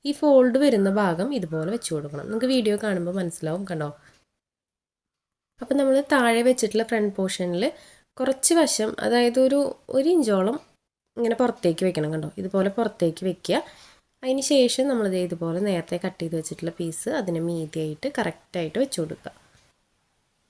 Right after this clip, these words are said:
അപ്പോൾ ദേ ഇതുപോലെ വെച്ച് കൊടുക്കുക. അപ്പോൾ ഇതിനകത്ത് ആകെ ശ്രദ്ധിക്കാനുള്ളത് നമ്മൾ ആ ഒരു ഓപ്പൺ വരുന്ന ഭാഗമാണ് ബാക്ക് പോർഷൻ്റെ ഫോൾഡ് ചെയ്ത ഭാഗത്തേക്ക് വെച്ചിട്ടുള്ളത്. ഞാൻ കാണിക്കാം ട്ടോ. അത്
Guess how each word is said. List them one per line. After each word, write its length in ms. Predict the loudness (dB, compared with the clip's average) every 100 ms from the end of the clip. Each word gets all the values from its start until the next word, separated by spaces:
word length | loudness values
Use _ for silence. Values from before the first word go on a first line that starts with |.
| _ _ _
അപ്പോൾ 140 | -14 -2
ദേ 80 | -2
ഇതുപോലെ 380 | -2 -4 -4 0
വെച്ച് 180 | -2 -2
കൊടുക്കുക. 280 | -4 -4 -6
അപ്പോൾ 140 | -6
ഇതിനകത്ത് 420 | -2 0 0 0 2
ആകെ 240 | 2 0
ശ്രദ്ധിക്കാനുള്ളത് 800 | 0 -2 -2 0 0 0 -2 -2
നമ്മൾ 280 | -2 -2 -2 -4 -6 _ -10
ആ 100 | -4
ഒരു 180 | -2 0 -2
ഓപ്പൺ 360 | -2 -2 -2 2
വരുന്ന 280 | 4 4 2
ഭാഗമാണ് 640 | 0 2 2 2 0 0 -2 -6 _ _ _ _ _ _
ബാക്ക് 280 | -4 -4 -2
പോർഷൻ്റെ 500 | -4 -4 -2 0 0 -2
ഫോൾഡ് 440 | -2 0 2 2
ചെയ്ത 180 | 0 0
ഭാഗത്തേക്ക് 500 | 2 4 2 -2 -2 0
വെച്ചിട്ടുള്ളത്. 540 | 0 -2 -4 -8 -10 -18 -20 _ _ _ _
ഞാൻ 120 | -10 -6
കാണിക്കാം 420 | -4 -6 -6 -8
ട്ടോ. 120 | -8
അത് 140 | -6